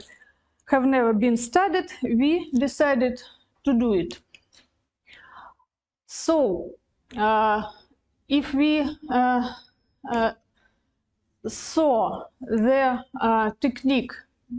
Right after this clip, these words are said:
which Pearson, uh, used and Rayleigh used, uh,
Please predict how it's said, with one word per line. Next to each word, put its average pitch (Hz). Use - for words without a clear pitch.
which 220
Pearson, 226
uh, 202
used 247
and 220
Rayleigh 240
used, 302
uh, 220